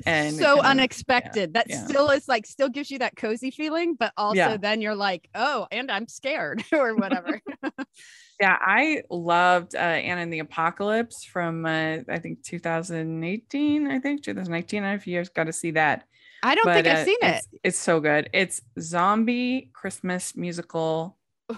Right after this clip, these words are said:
Speaker 2: Ooh.
Speaker 1: movie. Yeah.
Speaker 2: Musical too. I'm a fan of musicals. I'm not a
Speaker 1: <laughs>
Speaker 2: singer myself, but I enjoy watching other people sing.
Speaker 1: Oh yeah,
Speaker 2: <laughs>
Speaker 1: you'll love it. Yeah,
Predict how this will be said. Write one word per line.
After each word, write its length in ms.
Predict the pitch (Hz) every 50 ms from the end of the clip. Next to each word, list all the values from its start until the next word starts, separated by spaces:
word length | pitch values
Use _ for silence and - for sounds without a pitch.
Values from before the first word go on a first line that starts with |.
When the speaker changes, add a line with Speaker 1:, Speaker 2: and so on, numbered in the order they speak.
| - _
Speaker 2:
Ooh. 180 | 370 370 427 440
Speaker 1:
movie. 420 | 392 311 277 247 214 202 190 180 - _ _ - _ -
Yeah. 160 | - - - - -
Speaker 2:
Musical 680 | 220 240 262 285 302 349 349 - 320 247 - 214 - -
too. 260 | - - 240 214 196
I'm 220 | 170 202 240 247
a 40 | 247
fan 220 | 240 - 254 226 214
of 60 | 202
musicals. 460 | 190 190 190 196 - 185 165 180 160
I'm 100 | - 214
not 180 | 220 226 233 240
a 60 | 285
Speaker 1:
<laughs> 100 | - 262
Speaker 2:
singer 240 | 247 - - 285 254
myself, 520 | 247 233 262 240 - - 233 214 226 247 _ _
but 120 | - 214
I 80 | 214 208
enjoy 360 | 208 202 208 - 226 233 233
watching 320 | 220 220 233 - 285 226 233
other 180 | 233 226 220
people 280 | 208 - 190 - 180 180
sing. 360 | - - 190 208 - 262 254
Speaker 1:
Oh 180 | 185 190 196 -
yeah, 160 | 196 151 139
Speaker 2:
<laughs> 60 | 135
Speaker 1:
you'll 180 | 156 185 202 214
love 200 | 220 220 208 160
it. 180 | 147 - - _ _ _ _ - - - _ 311 370 392 -
Yeah, 220 | 202 196 156 -